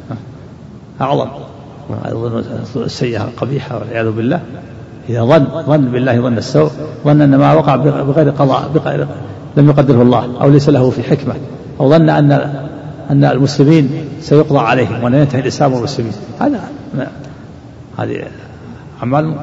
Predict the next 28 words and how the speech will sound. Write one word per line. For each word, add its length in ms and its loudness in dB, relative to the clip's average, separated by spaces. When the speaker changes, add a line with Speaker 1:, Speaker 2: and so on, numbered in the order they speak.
Speaker 1:
ق-، 40 -4
ظنون 260 4
ق-، 160 -4
قبيحة، 340 0
أعمال 300 0
قبيحة. 340 2
نعم. 160 -2
Speaker 2:
أحسن 220 -10
الله 120 -4
عليك. 200 -10
قال: 180 2
"وهكذا 720 4
هؤلاء 500 4
اعتقدوا 560 2
أن 80 2
المشركين 640 2
لما 400 8
ظهروا 340 6
تلك 260 -2
الساعة 400 4
ظنوا 440 8
أنها 260 8
الفيصلة، 500 2
وأن 280 6
الإسلام 520 6
قد 300 2
باد 260 8
وأهله، 560 4